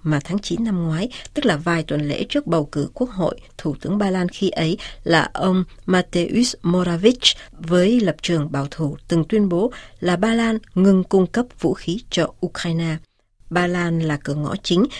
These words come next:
đưa viện trợ vũ khí của phương Tây vào Ukraine. Do vậy, tuyên bố này của ông đã gây chấn động đến nỗi mà Tổng thống Ba Lan cùng phe đã vội vàng đính chính,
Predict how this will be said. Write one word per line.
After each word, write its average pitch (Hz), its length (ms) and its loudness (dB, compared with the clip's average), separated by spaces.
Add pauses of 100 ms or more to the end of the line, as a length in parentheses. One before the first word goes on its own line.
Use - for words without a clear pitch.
(140)
đưa 226 160 10
viện 190 240 0
trợ - 180 0
vũ 127 160 -2
khí 220 260 -2
của - 100 -10
phương 196 220 0
Tây 190 240 -2
vào 165 220 -6
Ukraine. 175 540 -4 (320)
Do 202 180 4
vậy, 170 260 -2
tuyên 214 180 4
bố 180 140 0
này 165 360 2
của 139 140 -2
ông 180 260 -2 (260)
đã 170 220 2
gây 220 260 4
chấn 214 200 0
động - 220 -2
đến 196 140 2
nỗi 196 240 0 (220)
mà 185 220 4
Tổng 165 240 2
thống 175 240 -2
Ba 233 120 2
Lan 202 240 0 (180)
cùng 175 180 2
phe 214 320 -2 (240)
đã 143 260 0
vội 185 220 -2
vàng 151 280 -2
đính 170 220 2
chính, 185 220 -2